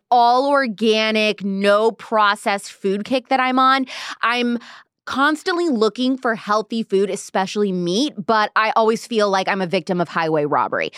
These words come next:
One of the many reasons I love getting my meat from Good Ranchers is because I know exactly where it's coming from. There's no antibiotics,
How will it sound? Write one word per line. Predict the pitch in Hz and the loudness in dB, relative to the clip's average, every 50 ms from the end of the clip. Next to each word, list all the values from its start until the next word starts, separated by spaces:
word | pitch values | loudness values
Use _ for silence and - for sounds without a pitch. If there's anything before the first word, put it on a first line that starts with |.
| - - - - - | -16 -20 -20 -18 -14
One | - 185 196 220 240 277 359 | -10 -6 -2 0 0 0 0
of | 403 359 | -2 -2
the | 381 381 | 0 0
many | 311 269 240 233 220 226 240 233 | 2 2 2 2 2 2 0 0
reasons | 190 202 202 202 185 185 190 185 180 - | 0 0 -2 -2 -2 -2 -4 -4 -4 -4
I | - 190 185 | -4 -4 -4
love | 180 185 185 190 190 190 196 180 175 | -4 -2 0 2 2 2 2 0 0
getting | 202 190 185 190 | 0 0 0 0
my | 185 175 175 | -2 -2 -2
meat | 175 175 175 165 - | -2 -4 -4 -6 -6
from | - 170 160 160 | -6 -6 -6 -4
Good | 143 - 233 359 415 370 | 0 2 2 2 2 2
Ranchers | 285 226 202 185 185 - 196 180 175 165 - | 2 2 2 0 0 0 0 0 0 -2 -4
is | - 208 165 | -8 -8 -8
because | 160 196 175 - - - - 330 381 381 277 202 185 180 165 - - - - - - - | -10 -14 -16 -18 -10 -2 0 2 4 4 4 2 2 0 -2 -8 -14 -16 -18 -12 -6 -4
I | 220 226 | -2 0
know | 233 247 277 320 370 | 0 2 2 2 2
exactly | 392 294 277 311 294 277 - 285 | 2 2 2 0 0 0 0 0
where | 254 233 220 | 2 2 2
it's | 190 - | 0 -2
coming | - 233 302 381 370 - | -2 -2 0 0 0 0
from. | - 180 131 - - - - - | 0 -2 -2 -4 -6 -10 -10 -6
There's | - 208 175 175 | -4 -2 0 2
no | 202 208 277 370 | 2 2 2 2
antibiotics, | 403 403 427 415 370 302 254 165 139 151 214 - - - | 2 2 2 2 4 4 4 2 2 0 -2 -4 -8 -14